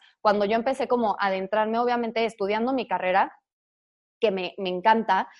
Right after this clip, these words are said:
pero justamente empecé yo también a ver como el, pues, el, la presión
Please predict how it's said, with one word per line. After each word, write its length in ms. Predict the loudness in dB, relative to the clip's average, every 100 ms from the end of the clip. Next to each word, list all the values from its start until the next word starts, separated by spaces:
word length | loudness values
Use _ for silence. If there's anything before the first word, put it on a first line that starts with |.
| _ 0
pero 160 | 2
justamente 480 | 2 0 0 0 -2
empecé 360 | -2 -2 0 -2
yo 120 | 0
también 300 | 0 -2 0
a 80 | 2
ver 160 | 2
como 300 | 0 -2 -4 -2
el, 400 | -2 0 -2 -6 _ _
pues, 180 | -2 2
el, 100 | 4
la 160 | 4 4
presión 640 | 0 0 2 4 4 0